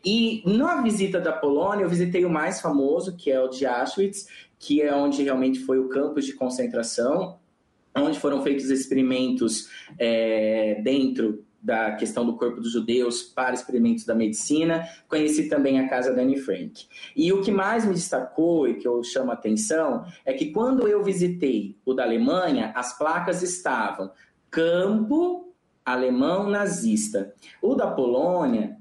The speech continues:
estava campo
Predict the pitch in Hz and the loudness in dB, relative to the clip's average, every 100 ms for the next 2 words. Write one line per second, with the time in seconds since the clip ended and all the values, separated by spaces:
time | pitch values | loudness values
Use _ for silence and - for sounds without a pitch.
0 | - 160 185 - - 131 110 98 95 98 | -2 -2 -2 -6 -4 -2 -2 -4 -2 -2
1 | 95 - _ _ _ _ _ - 160 147 | -4 -12 _ _ _ _ _ 0 2 2
2 | 147 - 180 190 - | 0 0 0 0 -6